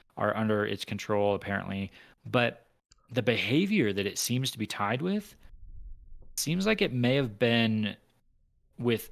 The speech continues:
Aesudan prior to all this. She was behaving in a way that kind of aligns with this. She was being very wasteful, and we had that chapter,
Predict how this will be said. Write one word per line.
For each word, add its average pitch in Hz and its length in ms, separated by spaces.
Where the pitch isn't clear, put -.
Aesudan 110 640
prior 190 380
to - 120
all 92 200
this. - 520
She 156 320
was 143 180
behaving 110 420
in 104 100
a 104 40
way 101 180
that - 340
kind 110 220
of 101 60
aligns 135 420
with 82 140
this. - 180
She - 240
was 120 220
being 98 320
very 95 220
wasteful, 92 600
and 92 200
we 101 80
had 101 100
that 101 140
chapter, 98 600